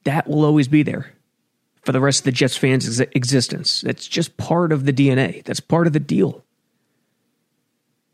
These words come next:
But to all, you know, go to the Jim Jones compound and drink the Kool-Aid the moment s-, the announcement that Saleh was leaving,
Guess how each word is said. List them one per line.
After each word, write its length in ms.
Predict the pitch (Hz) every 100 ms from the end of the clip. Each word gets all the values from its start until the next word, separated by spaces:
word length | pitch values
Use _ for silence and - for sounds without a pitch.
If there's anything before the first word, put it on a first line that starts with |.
| _
But 180 | - 127
to 180 | - 135
all, 680 | - 156 180 185 147 117 - - _ _ _ _ _ _ _ _ _ _ _ _ _ _ _ _ -
you 100 | 139
know, 220 | 107 - _ _ _ _ _ _ _ _ _ _ _ _ _ _ _
go 160 | - 160
to 80 | 151
the 120 | 127
Jim 360 | 123 156 170
Jones 400 | 135 147 151 139
compound 720 | - - 147 135 156 - - - - _ _ _ _ _ _ -
and 140 | 127
drink 240 | 120 175
the 80 | 147
Kool-Aid 560 | 131 175 165 - - - - _ _ _ _ _ _ _ _ _ _ _ -
the 200 | 135 139
moment 420 | 135 156 156 143
s-, 240 | - -
the 260 | - 151 131
announcement 460 | 127 151 143 143 127
that 120 | 120
Saleh 320 | - 131 139
was 160 | 131 120
leaving, 460 | 139 151 165 160